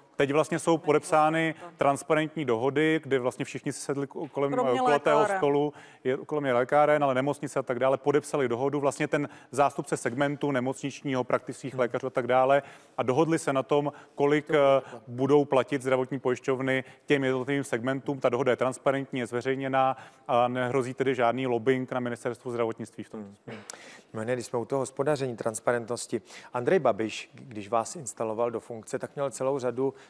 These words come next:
Speaker 3: nebo jmenoval do funkce, navrhoval do funkce, jmenoval vás prezident,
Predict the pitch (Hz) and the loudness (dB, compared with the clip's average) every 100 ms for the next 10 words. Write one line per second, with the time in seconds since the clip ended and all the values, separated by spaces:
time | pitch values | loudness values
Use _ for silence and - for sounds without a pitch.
0 | - 101 92 92 98 98 98 101 - 101 | -14 -12 -12 -10 -8 -6 -8 -10 -14 -20
1 | 92 107 92 110 107 107 110 98 117 - | -16 -12 -8 -6 -2 -2 -2 -6 -12 -10
2 | 104 104 107 113 113 113 104 110 92 | -8 -6 -2 -2 -2 -6 -8 -8 -12